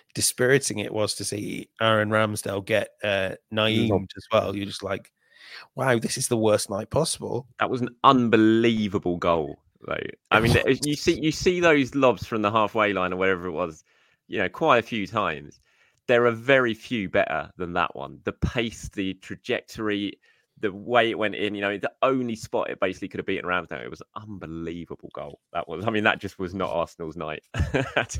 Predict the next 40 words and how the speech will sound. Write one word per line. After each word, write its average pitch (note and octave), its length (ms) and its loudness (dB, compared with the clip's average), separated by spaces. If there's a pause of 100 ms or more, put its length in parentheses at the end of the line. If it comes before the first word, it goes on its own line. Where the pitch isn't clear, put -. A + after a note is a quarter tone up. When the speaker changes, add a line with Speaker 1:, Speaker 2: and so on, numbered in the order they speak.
Speaker 2:
all, C#3+ 220 -2
was G2 200 -10
it? - 80 -18 (300)
And F#2 80 -10
that's - 200 -2
a G#2 40 -2
warning F#2+ 440 0
for F2 80 -16
the E2 200 -4 (120)
Champions F2 360 -10
League. D#2 140 -12
Everyone F2 240 -8
thinks F2 220 -10
Porto F2+ 220 -4
are D2+ 100 -4
gonna E2 140 -10
be D#2 80 -4
a D#2 40 -4
pushover, D2 500 -10
so C#2+ 120 -12
I - 20 -10
still F2+ 220 -8
can't - 200 -10
get - 120 -12
Sporting D2+ 380 -10
out D2+ 140 -6
of - 60 -16
my D2+ 80 -8
head D#2+ 160 -6 (540)
from E2 140 -12
what D2+ 180 -10
happened D2+ 260 -8
last D2 220 -8
season. D2 300 -6
So, - 120 -12
yeah, C#2+ 340 -2
I - 40 -8
mean, E2+ 140 -2
those F2+ 200 2
were, E2+ 140 0